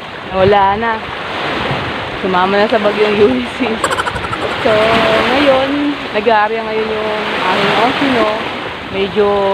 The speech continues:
madilim pa, kaya hindi natin makikita at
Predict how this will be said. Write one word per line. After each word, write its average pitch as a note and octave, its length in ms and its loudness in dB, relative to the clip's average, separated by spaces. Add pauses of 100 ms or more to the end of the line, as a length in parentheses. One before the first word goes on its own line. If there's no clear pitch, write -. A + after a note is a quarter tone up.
(580)
madilim A#3 480 2
pa, A#3 160 2 (160)
kaya G3+ 240 0
hindi G#3 320 -2
natin F#3+ 240 -4
makikita F#3+ 480 0
at F#3+ 80 0